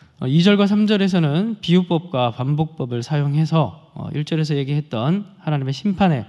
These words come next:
확실성을 다시 강조하고 있습니다. 자, 이 절, 삼 절을 보겠습니다. "그들이 만일 내게 말하기를 우리가 어디로 나아가려 하거든 너는 그들에게 이르기를 여호와께서 이와 같이 말씀하시니라.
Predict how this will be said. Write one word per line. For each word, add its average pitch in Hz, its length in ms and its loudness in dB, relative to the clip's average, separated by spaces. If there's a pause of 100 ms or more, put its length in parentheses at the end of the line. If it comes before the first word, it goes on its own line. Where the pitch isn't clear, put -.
(320)
확실성을 160 1080 -4
다시 117 300 -10
강조하고 127 560 -4
있습니다. 92 500 -8 (640)
자, - 160 -12
이 110 160 -6
절, 143 140 0
삼 139 160 0
절을 131 160 -4
보겠습니다. 117 640 -6
"그들이 165 280 0
만일 156 280 2
내게 147 240 0
말하기를 131 460 -4
우리가 135 640 -2 (360)
어디로 175 320 4
나아가려 143 540 2
하거든 131 300 -4
너는 135 240 -2
그들에게 143 520 -2
이르기를 120 540 -2 (440)
여호와께서 135 400 -4
이와 151 220 2
같이 147 220 -2
말씀하시니라. 113 840 -8